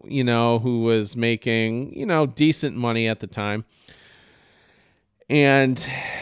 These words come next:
you know, so Kennedy wasn't, there was no way he was really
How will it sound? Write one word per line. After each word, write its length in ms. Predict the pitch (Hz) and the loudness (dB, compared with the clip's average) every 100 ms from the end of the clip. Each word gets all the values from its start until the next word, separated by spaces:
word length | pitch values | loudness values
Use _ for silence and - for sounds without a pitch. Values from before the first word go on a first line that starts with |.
| - - - | -14 -14 -6
you 180 | 151 147 | -2 2
know, 240 | 135 135 | 4 2
so 480 | 135 - 151 139 120 - - 50 _ _ _ _ _ 57 67 - - | 2 4 6 6 0 -10 -20 _ _ _ _ _ _ -20 _ -20 -2
Kennedy 460 | 208 226 233 220 | 0 2 2 2
wasn't, 600 | 175 175 165 147 160 151 | 4 6 4 4 0 0
there 80 | 156 | 0
was 180 | 160 139 | 0 2
no 220 | 185 226 | 4 4
way 260 | 202 190 175 | 6 4 4
he 180 | 165 | 2
was 280 | 156 147 127 | 4 2 2
really 800 | 123 147 156 147 139 131 120 113 | -2 0 4 6 6 4 -2 -8